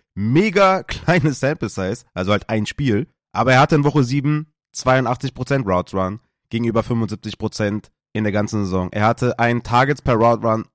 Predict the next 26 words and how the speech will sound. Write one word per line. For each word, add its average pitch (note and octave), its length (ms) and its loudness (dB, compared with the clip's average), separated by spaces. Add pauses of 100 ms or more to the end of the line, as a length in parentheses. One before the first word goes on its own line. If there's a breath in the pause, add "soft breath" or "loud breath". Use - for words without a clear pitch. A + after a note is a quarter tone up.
(300)
Wert A2 320 -2
von G#2+ 180 -2
dreißig B2 400 -2
Prozent C3 480 -2 (220)
statt G#2+ 240 -2
neunzehn A#2 420 0
Prozent A#2 380 -2
Season C3+ 320 -2
Long, B2+ 320 0 (260)
Target B2+ 380 2
Share B2+ 160 2
von A#2+ 260 2
neunundzwanzig C#3 880 2
Prozent C#3 540 -6 (160)
statt - 300 -4
siebzehn C3 400 -4
Prozent C3 360 -4
Season C3+ 300 -2
Long, B2 340 -2 (240)
einen B2 300 2
A-Dot D#3 520 2
von A#2 240 -2
zehn D#3+ 340 -2
Komma C3 300 2
zwei B2 260 0
neun A#2+ 460 0